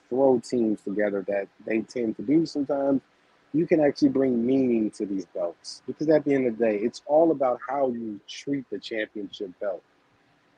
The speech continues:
The twenty-four seven, we all saw it as a joke,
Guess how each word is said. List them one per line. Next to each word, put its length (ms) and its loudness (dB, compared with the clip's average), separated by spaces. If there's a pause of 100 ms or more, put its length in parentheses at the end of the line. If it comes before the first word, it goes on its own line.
(220)
The 80 -6
twenty-four 480 4
seven, 400 4
we 140 -2
all 160 0
saw 320 0
it 80 -2
as 140 -4
a 120 -10
joke, 300 -4